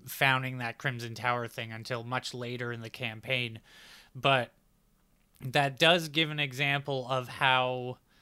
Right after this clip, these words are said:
the downtime and the sort of more personal role-playing space got defined in my game. So, I mean,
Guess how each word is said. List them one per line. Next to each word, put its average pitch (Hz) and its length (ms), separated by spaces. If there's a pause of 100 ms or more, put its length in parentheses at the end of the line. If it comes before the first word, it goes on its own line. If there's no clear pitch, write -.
(520)
the 139 200
downtime 160 1000
and 131 220
the 120 80
sort 127 300
of 120 160
more 127 640
personal 139 520
role-playing 151 680
space 147 520
got 143 280
defined 151 460
in 156 120
my 156 180
game. 170 380 (1000)
So, 143 380
I 123 120
mean, 127 320